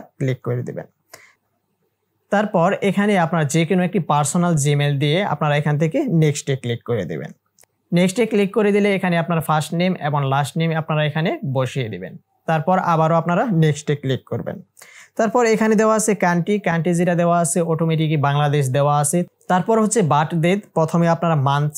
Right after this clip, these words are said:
সিলেক্ট করে নেবেন, তারপর আপনারা ডে দিয়ে দিবেন, তারপর আপনারা ইয়ার দিয়ে আপনারা এখান থেকে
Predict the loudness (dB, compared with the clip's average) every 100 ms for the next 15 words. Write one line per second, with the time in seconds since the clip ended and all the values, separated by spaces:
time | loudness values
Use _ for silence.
0 | -2 0 -2 0 0 0 0 -2 -4 -4
1 | -2 0 -2 0 -2 -2 -2 -2 -2 -2
2 | -4 -10 -4 0 2 2 0 -2 -10 -20
3 | -16 -2 -2 2 0 2 2 0 0 0
4 | 0 0 2 2 2 0 0 0 0 0
5 | 0